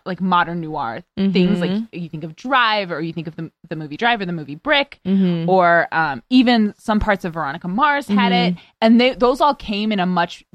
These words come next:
Speaker 1: different way of doing noir.
Speaker 2: Mm-hmm.
Speaker 1: Whereas this is so, uh, I feel like it's so traditional in some ways.
Speaker 2: Yeah.
Speaker 1: Like, they're not trying to have, like, a, uh, I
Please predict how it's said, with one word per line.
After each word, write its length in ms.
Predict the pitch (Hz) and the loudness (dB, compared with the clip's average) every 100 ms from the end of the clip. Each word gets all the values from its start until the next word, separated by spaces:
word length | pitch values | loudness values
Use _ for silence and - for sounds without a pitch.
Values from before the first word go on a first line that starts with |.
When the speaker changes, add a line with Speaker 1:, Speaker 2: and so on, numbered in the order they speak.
| _ | _
Speaker 1:
different 400 | - 185 196 165 - _ _ | -8 -6 -6 -8 -10 _ _
way 460 | 175 160 165 160 190 | -20 -8 -6 -4 -4
of 180 | 220 214 | -6 -6
doing 260 | 262 302 | -8 -6
noir. 400 | 320 320 330 349 381 | -6 -4 -4 -6 -4
Speaker 2:
Mm-hmm. 360 | 196 196 180 170 | 0 2 2 0
Speaker 1:
Whereas 260 | 214 226 202 | 2 2 0
this 240 | 233 254 | -2 -2
is 140 | 247 | -6
so, 840 | - - - 196 185 180 170 170 - | -8 -10 -4 -2 0 0 -2 -2 -6
uh, 400 | 175 156 151 147 190 _ - | -4 -2 -4 -6 -12 _ -8
I 40 | |
feel 120 | 277 | -4
like 100 | 269 | -2
it's 140 | 226 - | -2 -4
so 180 | 202 180 _ _ | -4 -6 _ _
traditional 880 | - 185 - - 247 - 185 - | -10 -10 -10 -6 -4 -2 -6 -10
in 160 | - - | -20 -20
some 220 | - 175 | -20 -20
ways. 420 | 170 - 240 _ _ _ - | -20 -20 -20 _ _ _ -4
Speaker 2:
Yeah. 340 | 208 220 196 | 2 4 4
Speaker 1:
Like, 220 | 226 226 | 4 2
they're 80 | 240 | 2
not 240 | 240 262 - | 2 0 -2
trying 520 | - 254 233 226 226 | -6 0 0 2 -2
to 80 | 214 | -4
have, 320 | 196 185 180 | -2 -2 -2
like, 220 | 175 170 - | -4 -8 -8
a, 60 | 170 | -4
uh, 440 | 160 156 156 160 - _ _ _ _ _ _ _ _ _ _ | -2 -2 -4 -8 -14 _ _ _ _ _ _ _ _ _ _
I 440 | 196 185 170 - | -16 -14 -16 -20